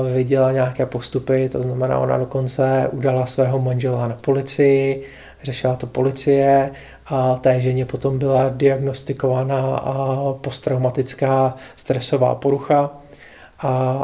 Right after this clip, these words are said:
a doteďka se to, eh, řeší. A, a protože oni spolu chtějí nějakým způsobem zůstat, nechtějí vysloveně se rozvést, ale zároveň ona tam vůči němu má velmi narušenou jakoby důvěru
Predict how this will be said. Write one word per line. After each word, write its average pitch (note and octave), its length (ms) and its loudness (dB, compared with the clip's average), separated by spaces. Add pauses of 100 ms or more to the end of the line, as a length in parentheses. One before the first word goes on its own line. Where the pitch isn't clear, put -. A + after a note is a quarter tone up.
(140)
a B2+ 280 2
doteďka B2+ 560 -2
se C3 160 -4
to, C3 440 2
eh, C3 260 0
řeší. C3 600 -4 (260)
A, C#3+ 80 -8 (360)
a C3 300 -4 (120)
protože C3 480 0
oni C3+ 360 0
spolu C3+ 400 4
chtějí C3 340 -4
nějakým C3 340 -6
způsobem C3+ 400 -6
zůstat, C3 360 0
nechtějí B2+ 400 -4
vysloveně B2+ 460 -4
se - 220 -2
rozvést, C3+ 560 2
ale C3 160 0
zároveň C3 480 0 (400)
ona B2+ 240 0
tam B2+ 320 0
vůči B2 240 -4
němu B2+ 200 -2
má B2+ 220 0
velmi B2+ 480 0
narušenou B2+ 460 -2
jakoby B2 320 -2
důvěru C3 600 4